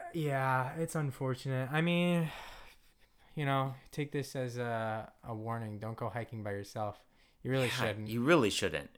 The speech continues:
Speaker 2: You really shouldn't. I, I've gotten lost hiking myself,
Speaker 1: Yeah,
Speaker 2: so
Speaker 1: you shouldn't do it.
Speaker 2: Yeah, no, it's not, um, it's, it's really, it can be really scary as well and, like,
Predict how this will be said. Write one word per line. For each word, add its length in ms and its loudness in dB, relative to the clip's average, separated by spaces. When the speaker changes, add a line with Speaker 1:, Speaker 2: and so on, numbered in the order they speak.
Speaker 2:
You 140 -2
really 240 4
shouldn't. 360 -4
I, 220 8
I've 280 6
gotten 400 8
lost 400 4
hiking 400 -2
myself, 600 4
Speaker 1:
Yeah, 160 6
Speaker 2:
so 180 8
Speaker 1:
you 60 6
shouldn't 220 2
do 120 -4
it. 180 -6
Speaker 2:
Yeah, 320 6
no, 340 4
it's 220 0
not, 720 6
um, 460 4
it's, 420 2
it's 380 -4
really, 440 4
it 220 -4
can 140 0
be 100 4
really 500 4
scary 520 4
as 160 -4
well 340 2
and, 180 -4
like, 380 -4